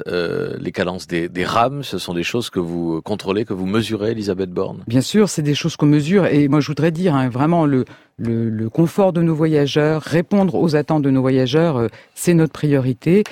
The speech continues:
Speaker 2: Et du reste, je peux vous annoncer qu'on va lancer, et c'est la première fois que ça se fait, une grande consultation de nos voyageurs. À partir du deux novembre, on va mettre en place un site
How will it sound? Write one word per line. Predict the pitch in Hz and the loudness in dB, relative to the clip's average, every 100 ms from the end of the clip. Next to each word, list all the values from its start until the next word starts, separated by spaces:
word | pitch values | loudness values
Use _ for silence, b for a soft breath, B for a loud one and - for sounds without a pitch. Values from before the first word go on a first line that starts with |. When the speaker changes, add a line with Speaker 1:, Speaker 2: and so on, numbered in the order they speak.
| B B | B B
Speaker 2:
Et | 113 | -6
du | 110 | 0
reste, | 127 170 | 2 2
je | - | 0
peux | 139 | -4
vous | 123 | 0
annoncer | 143 139 131 - 202 | 2 2 2 0 0
qu'on | 151 | 0
va | 135 131 | 0 2
lancer, | 139 - 165 | 0 -2 -2
et | 160 131 | 0 0
c'est | 113 117 113 | -2 -4 -4
la | 104 | -4
première | - 156 147 139 | -4 0 2 0
fois | 139 135 | -2 -4
que | |
ça | - 127 | -2 -4
se | - | -2
fait, | 196 214 B B B | 0 0 B B B
une | 131 | -4
grande | 127 117 190 | 0 2 2
consultation | - 156 - 143 147 - 139 | 2 0 0 -2 -2 -2 0
de | 135 | 2
nos | 120 | 2
voyageurs. | 120 113 104 120 135 175 b b b - | 2 0 0 0 0 -2 b b b -8
À | 113 | -6
partir | 120 - - 135 | -6 -8 -6 -4
du | 113 110 | -4 -4
deux | 110 170 | 0 2
novembre, | 143 110 123 190 170 107 - B B - | 4 2 2 2 0 -4 -8 B B -6
on | 113 | -4
va | 104 120 | 0 2
mettre | 139 - 139 | 0 0 -4
en | |
place | 127 143 139 - | -2 -2 -2 -4
un | - | -8
site | 117 - 147 - | -6 -6 -10 -8